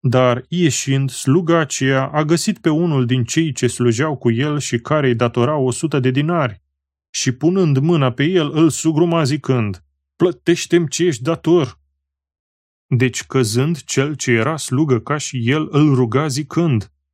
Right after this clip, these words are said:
„Îngăduiește-mă și-ți voi plăti.” Iar el nu voia, ci, mergând, l-a aruncat în închisoare până ce va plăti datoria. Iar celelalte slugi, văzând deci cele petrecute,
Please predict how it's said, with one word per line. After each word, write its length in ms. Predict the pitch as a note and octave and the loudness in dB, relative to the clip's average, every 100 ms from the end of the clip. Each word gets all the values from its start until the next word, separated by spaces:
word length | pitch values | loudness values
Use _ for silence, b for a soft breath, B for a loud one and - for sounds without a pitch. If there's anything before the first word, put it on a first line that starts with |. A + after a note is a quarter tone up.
| _ | _
„Îngăduiește-mă 1000 | - G3+ F#3 F3 F3+ E3+ E3+ - D#3 D3 | -2 2 4 2 0 -2 -2 -2 -2 0
și-ți 240 | C3+ F3+ D3 | -2 -2 -2
voi 160 | D#3+ | -2
plăti.” 600 | D#3+ E3 D3+ D#3 F3 G#2+ F#2 _ _ _ | 0 0 0 -2 -2 -4 -8 _ _ _
Iar 240 | - D3 C#3 | -2 2 2
el 220 | C3+ C3+ | 2 2
nu 220 | A2 C#3 | 2 0
voia, 520 | A2+ B2+ B2 A#2 G#2+ - _ | 2 2 2 0 -4 -12 _
ci, 300 | - C3 A#2+ | -6 -2 -2
mergând, 640 | A2 D#3+ E3+ B2+ D#3 D3 A2+ | 0 -2 0 2 2 0 -2
l-a 220 | A#2 D3+ | 0 2
aruncat 460 | F#3 D#3+ C3 F3 F3 | 2 0 0 0 0
în 80 | C#3 | 0
închisoare 720 | B2+ A#2+ - C#3 C#3 C3 B2+ | 0 -2 -2 0 2 0 -4
până 340 | - G#3 F#3 | -2 0 0
ce 140 | - | 0
va 140 | C3+ B2+ | 0 0
plăti 380 | B2+ A#2 C#3+ C#3 | 0 -2 -2 0
datoria. 760 | A#2+ G#2+ A2 G#2+ G#2 F#2 F#2 - _ _ _ _ _ _ | 0 0 -2 0 0 -2 -6 -16 _ _ _ _ _ _
Iar 300 | A2 G2 F#2+ | -2 -2 -2
celelalte 640 | - F3+ C#3+ B2+ D#3+ B2 | -2 0 0 0 0 -2
slugi, 520 | G2 - B2+ E3 G2+ | -2 0 2 2 -2
văzând 500 | G2 A2+ A#2 B2 F3 | -2 2 2 2 0
deci 460 | A#2 G#2+ D3+ C3+ - | -2 0 0 0 -6
cele 240 | - C3+ | -4 -2
petrecute, 760 | A#2 A2+ A#2+ G#2 E3 D#3+ C3 | -2 -2 -2 -2 -4 0 -2